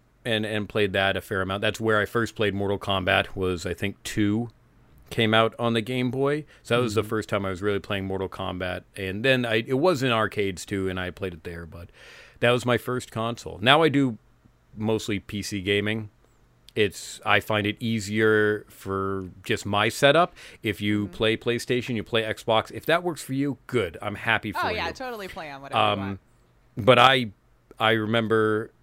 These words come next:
Speaker 1: um, whenever we would play any sort of first-person shooter games and we do lan parties or anything like that, I would mop the floor with everybody because I had the keyboard and mouse, and that's how I played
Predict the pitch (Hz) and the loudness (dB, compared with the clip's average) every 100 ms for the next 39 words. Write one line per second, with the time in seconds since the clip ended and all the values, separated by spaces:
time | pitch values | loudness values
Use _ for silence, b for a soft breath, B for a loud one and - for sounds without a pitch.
0 | _ 107 101 101 98 95 87 _ - 110 | _ -2 2 2 0 -4 -10 _ -8 -4
1 | 110 113 113 110 110 98 113 110 107 107 | 0 0 -2 -2 -2 -4 0 4 6 4
2 | 104 101 - _ _ _ 123 120 - 110 | 2 -2 -8 _ _ _ -4 -2 0 -2
3 | - 113 - 113 104 101 - 120 120 127 | -2 -6 -6 -8 -6 -6 -4 -4 -2 0
4 | 123 123 107 98 95 101 95 107 110 117 | 0 0 -2 -4 -4 -4 -2 -4 -2 0
5 | 110 110 98 101 95 107 101 104 104 110 | 0 -2 -6 -6 -4 -4 -4 -2 -2 -2
6 | - _ _ _ 104 101 90 98 110 113 | -6 _ _ _ -8 -6 -6 -2 2 2
7 | - 104 - 107 101 95 107 127 98 98 | 0 -12 -6 -4 -2 -2 -2 -2 -2 -4
8 | 101 95 95 98 92 - 95 95 104 98 | -6 -8 -8 -8 -10 -8 -6 -4 -6 -8
9 | - 98 104 113 107 101 107 107 98 101 | -10 -6 -4 -4 -4 -6 -6 -8 -4 -6
10 | - 98 101 110 98 98 | -4 -8 -8 -8 -8 -10